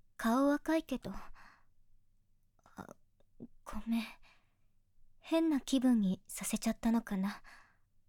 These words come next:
あ、どうしよう。この辺り、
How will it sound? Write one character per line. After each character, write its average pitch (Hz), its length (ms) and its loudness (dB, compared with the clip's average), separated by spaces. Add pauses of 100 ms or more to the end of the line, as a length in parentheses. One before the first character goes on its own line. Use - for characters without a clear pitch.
(260)
あ、 - 160 -8 (1040)
ど 254 220 0
う 302 60 2
し - 300 -2
よ 214 80 -2
う。 - 20 -4 (4000)
こ - 140 0
の 294 140 6
辺 302 240 4
り、 202 240 2